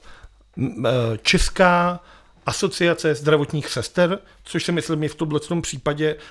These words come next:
docela povol-, povolaná asociace, protože ty sestřičky jsou v tom furt, vědí jako tohle, eh, řekli, že ty stříkačky jsou tupý, takže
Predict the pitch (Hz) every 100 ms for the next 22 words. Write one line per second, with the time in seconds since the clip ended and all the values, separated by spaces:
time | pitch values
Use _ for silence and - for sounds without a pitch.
0 | - 147 151 180 156 143 139 160 - -
1 | - 180 190 180 170 - 147 139 180 190
2 | 196 202 220 _ _ _ _ _ _ _
3 | _ _ - 147 151 143 151 - 143 -
4 | - 147 - - - 147 147 127 135 139
5 | 147 131 117 135 - - - - _ 131
6 | 139 135 104 113 151 156 160 151 135 127
7 | 135 117 101 - _ _ - 156 - 165
8 | 170 - 170 196 - 208 - 117 131 -
9 | _ - _ _ _ _ _ - 135 120
10 | 135 143 139 139